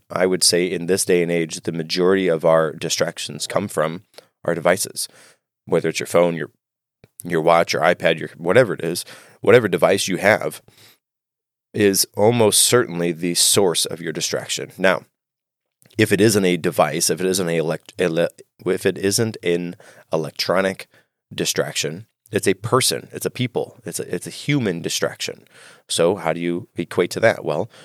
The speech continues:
you have some sort of perhaps protocol where if you have the, the red sticky note on the,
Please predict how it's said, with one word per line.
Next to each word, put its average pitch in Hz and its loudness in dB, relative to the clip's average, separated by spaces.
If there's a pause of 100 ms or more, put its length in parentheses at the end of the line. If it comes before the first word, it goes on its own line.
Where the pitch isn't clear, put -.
(140)
you 85 -4 (340)
have 82 2
some 87 0
sort 85 2
of 82 -4
perhaps 85 0
protocol 85 2
where 80 0
if 78 -8
you 87 -2
have 80 0
the, 78 0 (320)
the 87 4
red 85 4 (240)
sticky 98 -2
note 85 2
on 82 -2
the, 80 -6